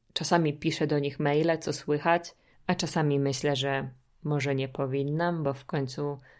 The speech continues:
mieliśmy profesjonalną relację. Bardzo często śnię o studentach, czyli być może o was. Śnię zwykle, że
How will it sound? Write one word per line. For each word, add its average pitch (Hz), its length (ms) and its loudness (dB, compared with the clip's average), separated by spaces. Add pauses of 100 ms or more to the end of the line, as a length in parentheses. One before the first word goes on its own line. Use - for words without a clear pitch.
(500)
mieliśmy 147 480 0
profesjonalną 143 1000 0
relację. 160 720 2 (960)
Bardzo 180 520 6
często 151 600 0 (160)
śnię - 560 6
o 151 120 2
studentach, 139 880 -4 (320)
czyli 139 280 0
być 143 220 -2
może 147 260 2
o 170 140 4
was. 131 400 -8 (680)
Śnię 175 340 4
zwykle, 165 560 4
że 147 440 2